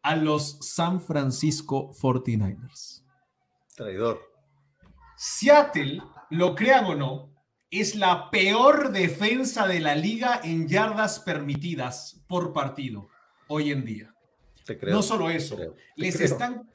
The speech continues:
Speaker 1: corriendo por encima. Es el tercer equipo que más yardas por tierra permite por partido. Y los forty-niners, en mi opinión, para poder ganar,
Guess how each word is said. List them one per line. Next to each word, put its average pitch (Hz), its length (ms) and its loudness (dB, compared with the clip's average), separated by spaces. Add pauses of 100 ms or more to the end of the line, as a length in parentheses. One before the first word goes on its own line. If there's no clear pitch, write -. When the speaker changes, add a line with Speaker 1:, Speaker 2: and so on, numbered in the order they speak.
Speaker 1:
corriendo 220 800 0
por 180 160 -2
encima. 147 720 -6
Es 170 160 -8
el 196 160 -6
tercer 185 380 -4
equipo 196 340 -6
que 165 80 -6
más 170 240 -4
yardas 180 240 -4
por 151 200 -10
tierra 160 280 -6
permite 143 360 -6
por 139 220 -10
partido. 180 600 -4 (320)
Y 247 160 -2
los 220 280 -2
forty-niners, 214 960 0
en 254 280 -2
mi 196 100 -6
opinión, 175 640 -6 (280)
para 185 400 2
poder 185 360 0
ganar, 131 520 -8